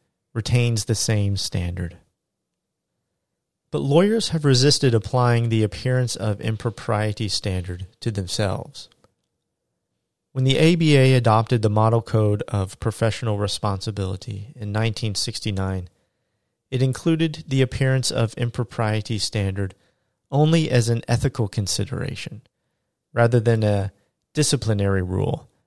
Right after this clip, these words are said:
making it aspirational rather than mandatory. And when the A B A adopted the model rules of professional conduct in nineteen eighty-three, it eliminated the appearance of impropriety standard entirely.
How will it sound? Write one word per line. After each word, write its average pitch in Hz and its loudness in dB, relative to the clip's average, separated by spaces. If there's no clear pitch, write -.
making 131 4
it 117 2
aspirational 113 2
rather 101 -2
than 95 0
mandatory. 101 0
And 127 2
when 151 8
the 170 4
A 147 6
B 139 6
A 135 6
adopted 120 2
the 113 4
model 110 4
rules 107 2
of 110 -4
professional 113 0
conduct 104 -4
in 123 4
nineteen 120 0
eighty-three, 101 -2
it 127 0
eliminated 131 6
the 110 2
appearance 123 0
of 107 -2
impropriety 120 0
standard 98 -4
entirely. 98 0